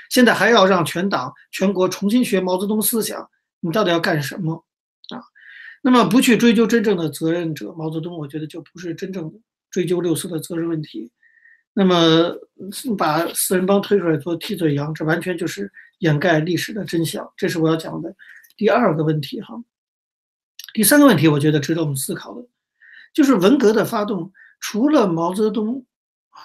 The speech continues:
除了中国共产党之外，老百姓有没有责任？这第，我的第三个问题就是说，文，文革初期是得到拥护的，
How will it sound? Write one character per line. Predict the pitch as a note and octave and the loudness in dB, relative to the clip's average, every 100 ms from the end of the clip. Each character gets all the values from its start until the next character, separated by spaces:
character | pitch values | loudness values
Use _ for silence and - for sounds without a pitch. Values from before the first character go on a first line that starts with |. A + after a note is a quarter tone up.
| G#3 | -10
除 | G3 | -2
了 | A3+ | 0
中 | F#3 C4 | 0 0
国 | B3+ | 0
共 | A3 D#3+ | 0 -2
产 | G#3 | 0
党 | D#3 | -2
之 | C3+ F#3 | -4 -2
外， | F#3 C#3+ - _ - | -2 -4 -10 _ -8
老 | G#3+ | -4
百 | F#3+ | -2
姓 | D3+ G3+ | -4 -4
有 | C#3+ | -6
没 | D3 | -6
有 | |
责 | C3+ - | -10 -16
任？ | _ _ _ _ _ _ _ _ _ _ _ _ _ _ _ - | _ _ _ _ _ _ _ _ _ _ _ _ _ _ _ 2
这 | C#4+ | 4
第， | C#4 | 6
我 | A#3 E3+ | 6 6
的 | G#3 | 4
第 | A#3+ | 2
三 | B3 | 2
个 | B3+ | 2
问 | G3 | 2
题 | |
就 | G#3 | 2
是 | E3 | 0
说， | G#3+ G#3 G3+ - _ _ | -2 -6 -8 -20 _ _
文， | - - B3 C4 | -14 -8 -6 -2
文 | A3+ C#4 | 2 4
革 | D#4 | 4
初 | - D4+ | 4 4
期 | D4+ | 4
是 | C4 | 2
得 | E3 E3 | 0 0
到 | B3 | 0
拥 | E3 D#3 | 0 -2
护 | C#3+ | -4
的， | A3 | -10